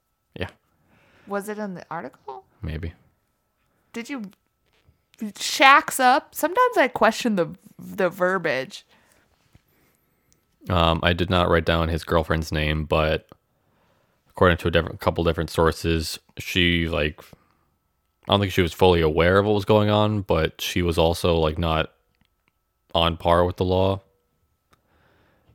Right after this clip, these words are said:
Speaker 1: She would, like, support them with, by, like, shoplifting and stealing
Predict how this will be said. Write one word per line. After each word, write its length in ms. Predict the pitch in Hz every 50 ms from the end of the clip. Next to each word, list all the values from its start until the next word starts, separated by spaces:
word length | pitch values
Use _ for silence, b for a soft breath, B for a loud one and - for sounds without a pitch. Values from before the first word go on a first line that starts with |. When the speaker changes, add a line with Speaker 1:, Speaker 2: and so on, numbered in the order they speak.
| _ -
Speaker 1:
She 220 | - - - 92
would, 100 | 85 85
like, 140 | 80 80 80
support 460 | - - 82 - - 82 82 65 64
them 240 | 80 80 80 82 82
with, 160 | 80 80 -
by, 100 | - 80
like, 260 | 76 76 76 - - -
shoplifting 760 | - - 78 76 - 82 82 80 - - 82 80 80 80 80
and 260 | 78 80 82 95 -
stealing 600 | - - - 85 82 82 82 85 85 85 87 85